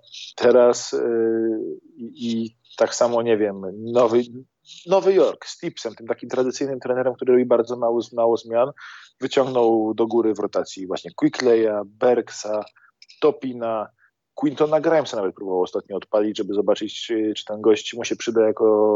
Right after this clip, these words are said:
obrońca do wrzucenia na parę minut meczu.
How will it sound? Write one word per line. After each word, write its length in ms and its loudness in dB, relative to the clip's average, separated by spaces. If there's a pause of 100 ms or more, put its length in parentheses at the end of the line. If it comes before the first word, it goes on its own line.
(260)
obrońca 380 -2
do 80 -4
wrzucenia 280 -10
na 140 -8 (280)
parę 200 2
minut 300 -8
meczu. 280 -8